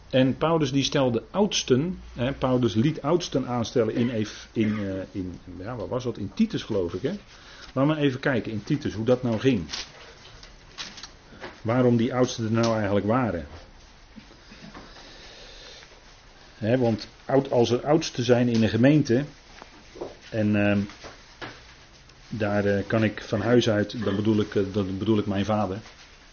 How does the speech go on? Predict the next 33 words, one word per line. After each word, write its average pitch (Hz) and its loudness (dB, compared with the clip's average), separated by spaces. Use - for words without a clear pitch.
Dan - -14
kan 113 0
ik 104 -2
van 101 -6
huis 107 0
uit 98 0
meepraten 107 0
dat 104 0
oudsten 113 -2
in 101 -4
de 98 -4
gemeente 107 0
van 104 -4
gemeenteleden 104 0
tegenstand 110 -4
ondervinden. 85 -8
Dat, - -6
dat 101 -4
heb 104 -4
ik - -12
toen 98 -2
wel 101 -4
gemerkt. - -6
Dat 87 -6
is, - -10
eh, 92 -10
meer 90 -4
dan 90 -4
dertig 92 -4
jaar 92 -6
geleden, 107 -2
maar 131 -8
goed. 117 -2